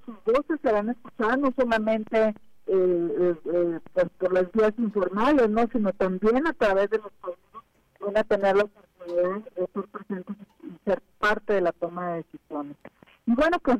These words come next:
muchos, muchos otros, eh, temas que hemos, eh, puesto sobre la mesa y que tenemos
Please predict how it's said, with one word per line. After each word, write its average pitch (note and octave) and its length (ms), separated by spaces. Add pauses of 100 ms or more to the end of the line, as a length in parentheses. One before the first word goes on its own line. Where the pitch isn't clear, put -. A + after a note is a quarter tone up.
muchos, C4+ 400
muchos C#4+ 500
otros, C#4 360 (200)
eh, A3 200
temas B3+ 480
que B3 100
hemos, A#3+ 260
eh, - 180
puesto A#3 340
sobre B3 260
la A#3+ 140
mesa B3+ 440 (300)
y G#3+ 80
que - 120 (100)
tenemos G#3+ 400